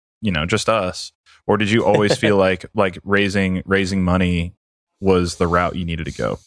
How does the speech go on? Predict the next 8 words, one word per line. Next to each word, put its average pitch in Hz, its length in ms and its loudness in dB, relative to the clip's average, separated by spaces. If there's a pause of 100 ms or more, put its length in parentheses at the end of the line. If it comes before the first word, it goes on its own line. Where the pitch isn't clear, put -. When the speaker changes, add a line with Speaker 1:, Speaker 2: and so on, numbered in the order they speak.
(880)
Speaker 2:
Well, 180 180 0
for 190 140 -2
context, 226 400 0
like, 131 320 0
most 147 460 -2
of 147 120 -6
twenty 120 1040 -2
twenty-two 107 1500 -4